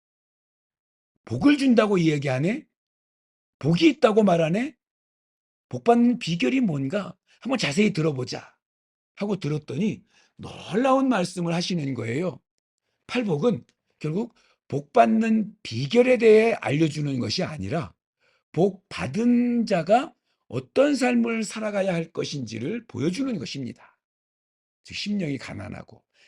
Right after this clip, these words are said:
애통하고, 온유하고, 의에 줄이고 목마른 사람, 긍휼히 여기는 사람, 마음이 청결한 사람, 화평케 하는 사람, 의를 위하여 핍박을 받는 사람,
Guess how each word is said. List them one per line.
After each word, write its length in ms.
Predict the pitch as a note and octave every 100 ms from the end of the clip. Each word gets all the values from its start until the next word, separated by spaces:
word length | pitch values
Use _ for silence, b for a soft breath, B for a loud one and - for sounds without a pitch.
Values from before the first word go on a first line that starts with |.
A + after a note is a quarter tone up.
| -
애통하고, 680 | A#2+ - G#3+ F3+ A2 - - _ _
온유하고, 760 | - D3 G3 G#3+ B2+ B2+ - - b b
의에 320 | D#3+ A3 A#3+ A#3
줄이고 400 | F3 D#3+ D3 D3+
목마른 500 | B2+ E3+ F3+ B2+ G#2+
사람, 340 | - - - _ b -
긍휼히 360 | G3+ C4 C#4+ A3
여기는 360 | C#3 C#3+ C3
사람, 340 | B2+ - - - _ _ _ -
마음이 380 | G#3 A3 G#3+
청결한 460 | - C4 A3 F3+ C#3+
사람, 380 | B2+ - - - _ _ _ _
화평케 460 | B3 - B3+ G#3 G#3
하는 240 | D#3 C#3
사람, 320 | - - - - _ _ _ _ _ -
의를 340 | A#3+ C4+ C4
위하여 400 | A#3+ A3 A3 G#3+
핍박을 440 | - - A#3 A#3 G3+
받는 260 | D#3+ D#3+
사람, 380 | D3 C#3 -